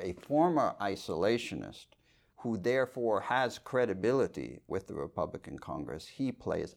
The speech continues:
a vital bridge role, not just in passing through the Marshall Aid legislation in April of forty-eight, but the nato legislation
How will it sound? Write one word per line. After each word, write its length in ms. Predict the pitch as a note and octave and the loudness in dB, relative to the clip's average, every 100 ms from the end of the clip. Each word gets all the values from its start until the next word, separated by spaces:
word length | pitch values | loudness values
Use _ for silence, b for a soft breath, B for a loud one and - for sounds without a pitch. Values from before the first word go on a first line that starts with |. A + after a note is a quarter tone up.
| - | -10
a 80 | D2+ D2 - | -8 -6 0
vital 500 | G#2 C3 A2+ E2 D2 _ | 4 4 2 0 -4 _
bridge 280 | D#2 C#2 - | -6 -6 -4
role, 280 | D2 D2 D#2 | -2 0 -2
not 400 | F#2 G#2+ G2 - | 0 2 0 -2
just 400 | F#2+ F2 - - | -2 -2 -4 -8
in 140 | E2+ | -6
passing 460 | E2+ F2 F2 - F2 - | -4 -4 -4 -8 -12 -4
through 220 | A2+ A#2+ | 0 0
the 220 | F2 E2 - b b b | 0 -2 -4 b b b
Marshall 540 | E2+ F#2+ - - - - | 0 2 4 2 0 4
Aid 280 | B2+ B2+ G2+ | 6 8 8
legislation 800 | F#2+ F2 F2 - F#2 F#2 F2+ | 6 4 0 -2 -2 -2 -4
in 180 | F2 F2+ - | -2 -4 -4
April 420 | G#2+ G#2 F#2+ E2+ | -2 0 0 0
of 120 | E2+ | 0
forty-eight, 840 | - G2 F2 E2+ C#2 G#2+ B2 G#2+ G#2 B B B | -2 -2 0 -2 -4 0 2 2 -2 B B B
but 240 | G#2+ - | 4 4
the 240 | G#2+ G2 - - | 2 2 0 -6
nato 680 | G2+ A2 D#3 F#3+ A#2 F2+ - - | -2 4 6 6 6 4 -2 0
legislation 1040 | F#2+ F2 F2 - F2 E2+ - E2+ D#2+ | 0 0 -4 -2 0 0 -2 -6 -6